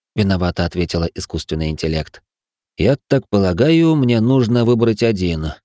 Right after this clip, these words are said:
и тогда получу какие-то плюшки», предположил я. «Ну, в этом я уверена на девяносто восемь процентов», усмехнулась Андромеда. «Как бы ты на это тысячу энергии влил».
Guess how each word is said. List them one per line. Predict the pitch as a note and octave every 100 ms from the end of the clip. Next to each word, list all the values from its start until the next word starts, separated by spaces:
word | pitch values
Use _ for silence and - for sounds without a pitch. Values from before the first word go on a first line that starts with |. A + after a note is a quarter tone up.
| _ -
и | F2
тогда | F#2 F2 G#2+ G#2+
получу | G#2 G2+ - G#2
какие-то | G2 G2 G#2+ G2+ -
плюшки», | - C3+ F2 D2+ D2+ D2 - _ _
предположил | E2+ E2 E2 D#2 D2+ D#2
я. | D#2 D#2 - _ _ _ _ _ -
«Ну, | E3
в | E3
этом | D3 - F#3+
я | F3 D3 C#3
уверена | B2 C#3+ D#3+ D#3+
на | D3+
девяносто | B2+ A#2+ A#2+ C#3+ - C3+
восемь | A#2+ - B2
процентов», | B2+ A#2+ A2+ G#2 A2+ - _ _ _
усмехнулась | G2 F2+ E2 E2+ E2 E2
Андромеда. | D#2+ E2 D#2+ D#2+ D#2+ E2 - _ _ _ _ _ -
«Как | E3+ D#3
бы | E3 D#3 C#3 - -
ты | D3+
на | D3 C#3
это | D3 D3+
тысячу | D3 C#3+ C#3 D3+
энергии | C#3 B2+ B2 B2+ C#3+
влил». | C3 A2+ F#2+